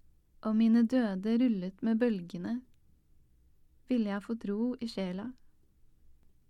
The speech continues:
Om de steg til himmels med et mykt rykk fra Guds hånd,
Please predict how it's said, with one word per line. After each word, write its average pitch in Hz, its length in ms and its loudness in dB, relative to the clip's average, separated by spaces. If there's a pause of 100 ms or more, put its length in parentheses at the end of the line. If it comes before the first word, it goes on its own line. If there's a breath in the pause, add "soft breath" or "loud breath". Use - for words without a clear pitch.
(1080)
Om 220 160 2
de 240 80 0
steg 254 480 0
til 240 160 -2
himmels 240 680 -2 (340)
med 233 160 2
et - 160 -6
mykt 240 480 2
rykk - 340 -4 (120)
fra 226 180 0
Guds 226 400 -6
hånd, 220 240 -2